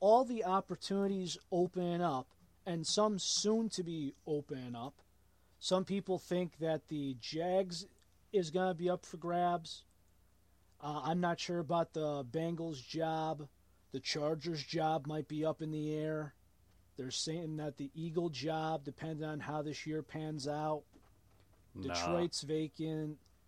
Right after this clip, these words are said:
Speaker 1: Atlanta's vacant. We got Houston, or as they say in New York, Houston.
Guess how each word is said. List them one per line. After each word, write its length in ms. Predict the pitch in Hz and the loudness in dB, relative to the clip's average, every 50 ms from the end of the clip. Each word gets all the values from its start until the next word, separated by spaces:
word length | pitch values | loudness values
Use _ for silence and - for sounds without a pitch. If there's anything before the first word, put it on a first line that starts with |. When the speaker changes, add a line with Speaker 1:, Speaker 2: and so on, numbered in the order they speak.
| _ _ | _ _
Speaker 1:
Atlanta's 600 | - 117 110 113 135 143 147 156 160 160 151 123 | -16 -14 -10 -6 -6 -4 -2 -2 -2 -2 -4 -4
vacant. 680 | 117 135 156 156 151 139 - 151 151 151 151 151 156 151 - _ _ _ _ _ _ | -4 -2 -2 -2 -2 -2 -4 -4 -4 -4 -4 -6 -8 -12 -18 _ _ _ _ _ _
We 140 | 135 135 131 | -6 -6 -4
got 340 | 117 143 135 123 117 110 - _ - - | -4 -4 -4 -4 -6 -10 -14 _ -20 -12
Houston, 680 | - - 180 175 160 - - - 175 170 165 165 156 147 | -6 -4 -2 -2 -4 -4 -6 -4 -4 -2 -2 -2 -2 -4
or 140 | 131 127 | -4 -4
as 100 | 131 127 | -6 -6
they 120 | - 139 127 | -6 -6 -4
say 260 | - - 170 160 160 | -4 -2 -2 -2 -2
in 60 | 156 | -2
New 100 | 151 151 | -2 0
York, 300 | 147 151 151 151 151 135 - - - - | 2 2 2 0 0 -4 -8 -10 -8 -4
Houston. 640 | 135 151 160 135 - - - - - 160 156 143 | -2 -2 -2 0 -2 -4 -4 -4 -6 -6 -6 -6